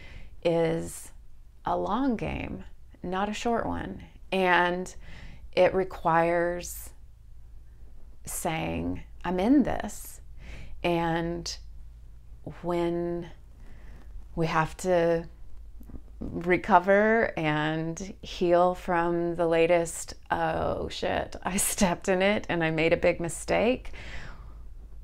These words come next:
we do that quickly and return to the work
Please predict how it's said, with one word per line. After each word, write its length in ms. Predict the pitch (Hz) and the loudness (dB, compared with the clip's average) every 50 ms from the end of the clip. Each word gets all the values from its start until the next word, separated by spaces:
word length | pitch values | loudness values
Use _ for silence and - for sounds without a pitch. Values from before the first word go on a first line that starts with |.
| - - | -12 -8
we 240 | - 147 156 156 151 | 0 4 6 6 6
do 180 | 156 160 160 | 6 4 6
that 260 | 156 170 156 - - | 6 6 4 4 2
quickly 640 | - - - 175 - - - 240 247 254 254 247 - - | -4 -10 -10 -10 -8 -4 -2 0 0 0 0 -2 -4 -6
and 180 | - 160 160 160 | -6 -6 -4 -4
return 720 | 156 156 160 160 - - - 170 175 185 190 196 202 208 | -4 -4 -4 -4 -6 -6 -6 -4 -4 -2 -2 0 -2 -2
to 140 | 208 - - | -4 -4 -4
the 80 | 214 196 | -4 -4
work 440 | - 160 156 160 165 - - - | -2 -2 -2 -2 -4 -6 -8 -12